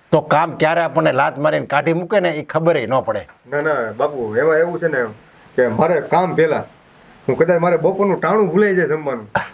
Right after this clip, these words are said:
Speaker 2: તો હું કામ ન ભૂલું.
Speaker 1: હા, હારું છું આ તે ખાવાની વાત કરી છે. આ તમારો ખોરાક કેટલો છે? કેટલા રોટલા ખાઓ છો?
Speaker 2: બે.
Speaker 1: બે રોટલા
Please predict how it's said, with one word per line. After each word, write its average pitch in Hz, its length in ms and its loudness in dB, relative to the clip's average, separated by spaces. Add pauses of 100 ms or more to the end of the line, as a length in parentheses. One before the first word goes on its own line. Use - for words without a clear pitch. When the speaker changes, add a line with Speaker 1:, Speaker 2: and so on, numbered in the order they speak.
(120)
Speaker 2:
તો 135 60 -6
હું 170 260 2
કામ 185 240 0
ન 180 40 2
ભૂલું. 117 460 0 (540)
Speaker 1:
હા, 117 280 0 (160)
હારું 180 220 2
છું 196 260 4
આ 165 40 -2
તે - 380 -2
ખાવાની 156 460 0
વાત 143 280 0
કરી 123 160 0
છે. 113 240 -4 (680)
આ 139 60 4
તમારો 160 280 2
ખોરાક 165 480 0
કેટલો 214 260 2
છે? 160 120 0
કેટલા 208 260 0
રોટલા 220 300 2
ખાઓ 208 240 0
છો? 160 240 -4 (1120)
Speaker 2:
બે. 160 120 4
Speaker 1:
બે 180 160 4
રોટલા 180 420 2